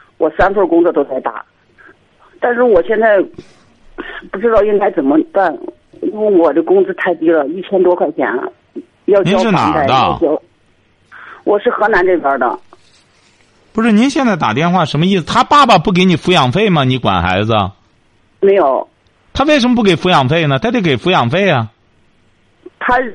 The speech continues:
Speaker 1: 当时说了，他说的，如果你要要的话，那就是我跟你结婚这十年，十年当我的工资你全部还我，然后我再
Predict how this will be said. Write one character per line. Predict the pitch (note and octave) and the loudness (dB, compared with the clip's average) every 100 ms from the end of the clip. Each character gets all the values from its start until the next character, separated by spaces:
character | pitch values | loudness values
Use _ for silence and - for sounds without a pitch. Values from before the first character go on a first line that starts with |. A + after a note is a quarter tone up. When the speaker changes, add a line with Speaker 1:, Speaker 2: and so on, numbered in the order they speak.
| - - | -16 -4
Speaker 1:
当 | B3+ B3 | -2 -2
时 | - G#3 | -4 -4
说 | A3 G3+ | 2 2
了， | G3 - | 2 0
他 | A#3 | -4
说 | A#3+ B3 | 0 0
的， | A3+ | 0
如 | - - - | -4 -14 -10
果 | - | 0
你 | G3 | 2
要 | G3 F#3+ | 2 2
要 | G3+ F3+ | 2 2
的 | E3+ | 2
话， | F3+ B2 - - | 0 0 -4 -4
那 | - G3+ | -2 -2
就 | F#3+ G#3+ G3 | 2 0 0
是 | F#3 F3+ E3 D#3+ - F3 | 0 2 2 0 0 2
我 | F3+ | 2
跟 | G#3 | 2
你 | G#3 F#3 - | 0 0 0
结 | G3 | -2
婚 | G3+ G3 | 0 0
这 | F3 | 0
十 | - F#3 | -2 0
年， | F#3 B2+ E4 - - _ - - - - - - - - | 0 2 0 0 -8 _ -20 -20 -20 -20 -20 -18 -18 -18
十 | - - G#3+ | -14 -4 0
年 | F#3+ F#3+ | 2 2
当 | F#3 F#3+ - _ | 2 0 -2 _
我 | F3 D#3 | 0 2
的 | F3+ | 0
工 | F3 F#3 F#3+ | 2 2 2
资 | E3 E3 E3+ - | 2 2 2 2
你 | E3+ | 0
全 | - - G3 | 0 -4 -2
部 | G3 | -2
还 | - - | -2 -4
我， | D3 C#3+ - _ | 0 0 -2 _
然 | - A2+ | -6 -2
后 | F3 | 2
我 | F#3+ C3+ | 2 0
再 | C#3+ C3+ A#2+ | -2 -2 -2